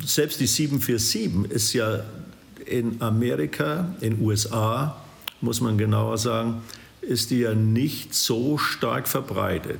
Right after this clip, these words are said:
Die sieben vier sieben wurde ja, so wenn ich mich richtig zurückerinnere, nur von United geflogen. Sie wurde nie von Delta geflogen, kann ich mich nicht erinnern.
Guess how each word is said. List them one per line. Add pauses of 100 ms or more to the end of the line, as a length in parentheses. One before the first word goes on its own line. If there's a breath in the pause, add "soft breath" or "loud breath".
Die
sieben
vier
sieben (500 loud breath)
wurde
ja, (440)
so
wenn
ich
mich
richtig
zurückerinnere,
nur
von
United
geflogen.
Sie
wurde
nie
von
Delta
geflogen,
kann
ich
mich
nicht
erinnern.